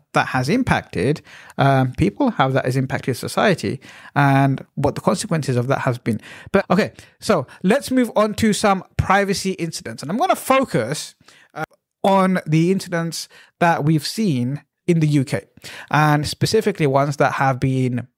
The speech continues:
punished or enforced by the Information Commissioner's Office, the I C O, which is the supervisory authority that we have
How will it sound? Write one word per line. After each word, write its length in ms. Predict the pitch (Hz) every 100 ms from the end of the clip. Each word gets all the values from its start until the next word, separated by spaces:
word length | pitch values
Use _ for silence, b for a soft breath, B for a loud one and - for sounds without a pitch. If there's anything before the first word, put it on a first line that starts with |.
| _ _ _
punished 560 | - 302 208 - - - b b b
or 140 | 135 139
enforced 600 | 135 - 131 - 135 - -
by 160 | 147 139
the 140 | 139
Information 440 | 143 - 139 135
Commissioner's 460 | 131 135 202 254 233
Office, 320 | 233 277 - B B B
the 120 | 143 -
I 160 | 135
C 200 | 165 -
O, 160 | - 294
which 200 | - -
is 120 | 147
the 60 | 131
supervisory 720 | - 143 - - 120 123 117
authority 440 | 123 156 180 175 160
that 180 | 143
we 80 | 131
have 320 | 123 135 135